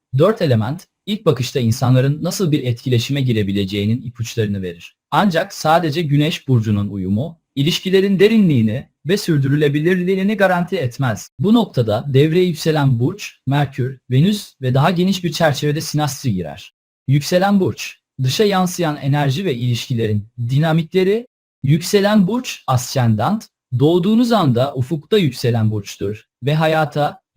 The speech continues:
dış dünyaya nasıl yaklaştığınızı, ilk izlenimlerinizi, davranış kalıplarınızı ve fiziksel olarak taşıdığınız enerjiyi gösterir. Yükselen burcunuz, Güneş burcunuzun özellikleri nasıl ifade ettiğinize dair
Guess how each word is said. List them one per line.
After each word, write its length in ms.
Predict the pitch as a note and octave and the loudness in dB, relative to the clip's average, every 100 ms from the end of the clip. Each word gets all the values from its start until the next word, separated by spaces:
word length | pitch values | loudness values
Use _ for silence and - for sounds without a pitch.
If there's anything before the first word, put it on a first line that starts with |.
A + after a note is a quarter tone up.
| C3 | -2
dış 260 | G#3+ - | -2 -2
dünyaya 520 | F#3+ F#3 F#3+ F#3+ F#3+ | 0 0 0 -2 0
nasıl 260 | G3+ B3 B3 | 0 0 -2
yaklaştığınızı, 1000 | D#3 B2 - G#2+ - G#2+ G#2 G2 B2+ E3+ _ - | -2 -2 -2 -4 -4 -4 -4 -2 -4 -6 _ -4
ilk 260 | A3+ A3+ | -4 -2
izlenimlerinizi, 1040 | C#3+ A#2+ A2 G#2 G2 G2 F#2 F2+ A#2 D3 - _ _ | -2 0 0 2 0 -2 -6 -6 -4 -6 -6 _ _
davranış 460 | C#3 D#3 F3+ A3 - | 0 2 0 0 0
kalıplarınızı 800 | A#3 G#3+ G#3+ G3+ F#3+ F#3+ F3 A3+ | -2 -2 -2 0 0 -2 -2 -2
ve 120 | G#3 | 0
fiziksel 460 | D3+ C#3+ D#3 A3+ | -2 -4 -2 0
olarak 400 | G#3+ F3 B2 G#2+ | 2 2 0 0
taşıdığınız 720 | - A2+ A#2 G#2+ G2 F#3+ A3+ - | -2 -2 -2 0 0 -2 -4 -2
enerjiyi 580 | C3 C3+ C#3 C3+ F3+ F3 | 0 2 0 -4 -6 2
gösterir. 640 | C3 A2 - G2 E2 - - | 2 2 -2 -4 -6 -12 -2
Yükselen 520 | B2 - E3 F#3+ G#3+ | 0 2 2 4 4
burcunuz, 640 | E3 A2+ G#2+ C#3 D3+ - _ - | 4 2 0 -2 -6 -16 _ -2
Güneş 440 | B2+ E3 G3 - | 2 2 0 -2
burcunuzun 640 | C3+ A#2 A#2 A2 A2+ D#3 E3+ | 0 4 4 2 0 -6 -2
özellikleri 720 | C3 C3+ C#3+ C#3+ - D#3 D#3+ | 0 4 2 0 -4 -2 -2
nasıl 280 | E3+ F3+ E3+ | -2 -4 -8
ifade 440 | B2+ C#3 B2 A#2 | -6 0 0 2
ettiğinize 500 | A#2 A2+ B2 A2 A2+ | -2 -2 -2 0 0
dair 420 | G2+ F#2+ G#2+ C#3 | -2 -4 -4 -8